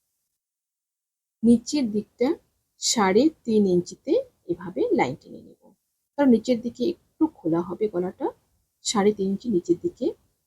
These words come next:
মার্কিং করে নিয়ে উপরে আমি আড়াই ইঞ্চি নিয়েছি, তার সাথে কিন্তু এইভাবে লাইনটা মিলিয়ে দেব। ঠিক এভাবে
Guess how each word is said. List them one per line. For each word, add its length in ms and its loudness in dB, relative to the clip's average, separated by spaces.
মার্কিং 340 -2
করে 160 0
নিয়ে 260 2
উপরে 260 -4
আমি 180 -4
আড়াই 240 0
ইঞ্চি 220 -6
নিয়েছি, 380 2
তার 160 -6
সাথে 320 -12
কিন্তু 180 -6
এইভাবে 300 -2
লাইনটা 340 -4
মিলিয়ে 400 6
দেব। 160 -12
ঠিক 200 -14
এভাবে 300 2